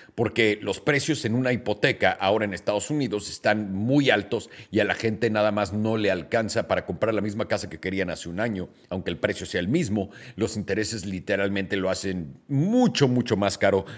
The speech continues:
de lo que te, te imaginarías, ¿ok? La siguiente, el siguiente factor es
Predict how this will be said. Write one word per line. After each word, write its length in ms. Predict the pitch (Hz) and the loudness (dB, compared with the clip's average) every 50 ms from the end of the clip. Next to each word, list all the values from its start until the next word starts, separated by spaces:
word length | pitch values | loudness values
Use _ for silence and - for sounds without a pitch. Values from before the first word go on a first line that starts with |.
| - - | -10 0
de 100 | - 107 | 2 2
lo 120 | 98 90 - | 2 2 0
que 100 | - 90 | -2 -4
te, 260 | - 101 92 92 - | -4 -4 -6 -6 -8
te 180 | - - - 98 | -10 -6 -4 -4
imaginarías, 680 | 92 85 82 - 104 98 95 110 147 123 - - - _ _ _ _ _ - - - | -2 -2 -6 -6 -6 -4 0 0 0 0 -2 -8 -14 _ _ _ _ _ -20 -14 -12
¿ok? 180 | - 78 - 117 139 147 - - - - - _ _ _ _ _ _ _ _ - - - - - - - - | -8 0 2 2 2 2 -2 -8 -20 -20 -20 _ _ _ _ _ _ _ _ -16 -16 -16 -16 -20 -20 -16 -6
La 160 | - 123 147 139 | 4 4 6 6
siguiente, 680 | - - 139 147 160 214 233 233 226 233 240 226 143 131 | 4 2 -2 2 4 4 4 4 4 4 4 4 6 4
el 80 | 120 | 0
siguiente 320 | - 127 - 175 180 190 143 | -2 0 -2 0 2 2 2
factor 340 | 107 117 - - 135 117 | 2 0 2 2 4 4
es 180 | 107 104 104 - | 4 2 2 -2